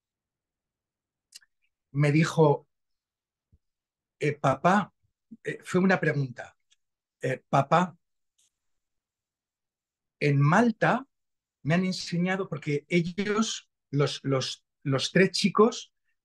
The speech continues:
em, acudían a una escuela evangélica, en inglés, evangélica. Entonces, claro, tenían también,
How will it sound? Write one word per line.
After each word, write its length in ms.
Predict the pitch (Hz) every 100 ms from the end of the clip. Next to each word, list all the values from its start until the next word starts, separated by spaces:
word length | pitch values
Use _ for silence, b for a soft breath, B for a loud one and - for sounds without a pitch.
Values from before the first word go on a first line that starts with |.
| _ -
em, 460 | 139 139 135 131 135
acudían 760 | 139 - 139 151 180 190 220 b b
a 140 | - 143
una 600 | 156 185 180 175 160 - _ _ _ -
escuela 840 | 156 - - 190 202 185 214 233 _ _ -
evangélica, 880 | 165 165 - 170 156 139 - - _ _ _ _ _ _ _ _ _ _ _ _ _ _ _ -
en 120 | 147
inglés, 540 | 165 175 214 240 - _ -
evangélica. 800 | 156 151 - 135 - - - _ _ _ _ _ _ _ _ _ _ _ -
Entonces, 520 | 143 170 190 - _ _ _
claro, 220 | 170 170
tenían 380 | 165 139 143 151
también, 640 | 156 151 147 160 165 175